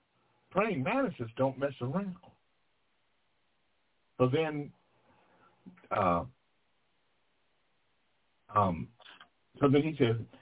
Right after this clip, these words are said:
"Did you check out the video before the praying mantis one?" So Jeff says, "Yeah, I just watched it. I would be surprised if Trump wasn't able to come up with a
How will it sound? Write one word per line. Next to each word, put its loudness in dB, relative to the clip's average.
"Did 0
you 0
check 2
out 2
the -8
video 4
before 4
the 0
praying 6
mantis 4
one?" -4
So 6
Jeff 4
says, 0
"Yeah, 4
I 0
just 0
watched -4
it. -8
I -2
would -2
be 6
surprised -6
if -4
Trump -2
wasn't 2
able -8
to -6
come -8
up -6
with -12
a -8